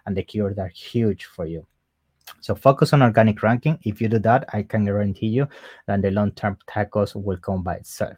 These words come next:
right? So you're gonna have the initial phase, which is launch. Again,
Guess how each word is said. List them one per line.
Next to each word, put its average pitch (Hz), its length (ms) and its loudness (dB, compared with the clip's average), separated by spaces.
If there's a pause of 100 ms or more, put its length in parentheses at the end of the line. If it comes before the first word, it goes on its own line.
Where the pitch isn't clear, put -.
right? 98 220 -8 (480)
So - 140 -2
you're 123 140 6
gonna 139 280 6
have 131 180 6
the 113 60 2
initial 117 320 4
phase, 120 380 2
which 107 200 -6
is - 160 -12
launch. 147 400 0 (320)
Again, 101 400 -10